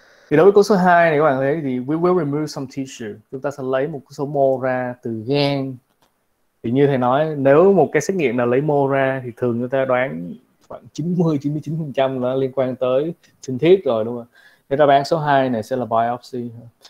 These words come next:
Còn đối với câu số ba này á, một trăm mười trên sáu mươi lăm là đo huyết áp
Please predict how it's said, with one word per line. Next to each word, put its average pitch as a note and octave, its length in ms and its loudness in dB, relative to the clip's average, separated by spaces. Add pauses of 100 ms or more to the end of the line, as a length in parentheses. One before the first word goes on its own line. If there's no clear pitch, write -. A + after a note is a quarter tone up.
(340)
Còn C3+ 160 4
đối D3 100 6
với F#3 120 6
câu F3+ 80 4
số F#3 140 -2
ba D#3+ 300 4
này B2 280 -2
á, D3+ 160 -8 (560)
một C3+ 200 0
trăm E3 180 -2
mười C#3 140 4
trên D3 100 -2
sáu D3+ 120 -4
mươi E3 100 -2
lăm D3+ 360 0
là A#2+ 120 -4
đo B2 140 2
huyết D3 140 -2
áp F#3+ 220 0